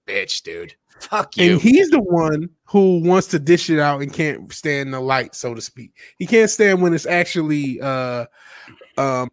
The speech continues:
Speaker 2: people are actually saying, "Hey, what the fuck are you doing?" I guess somebody said, was the Islington girl,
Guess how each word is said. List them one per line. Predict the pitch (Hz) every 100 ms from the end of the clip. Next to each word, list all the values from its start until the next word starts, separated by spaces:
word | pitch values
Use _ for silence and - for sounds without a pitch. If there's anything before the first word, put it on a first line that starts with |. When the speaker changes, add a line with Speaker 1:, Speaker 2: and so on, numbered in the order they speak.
| -
Speaker 2:
people | 220 185 180
are |
actually | 175 175 170
saying, | - 185 165
"Hey, | 190 190
what | 156 190
the | 180
fuck | - 180
are | 170
you |
doing?" | 156 185
I | 151
guess | 156 202
somebody | - 202 180 151
said, | - 147 135 131 _ _ _ _ -
was |
the | 131 160
Islington | 208 214 226
girl, | 202 208 202 208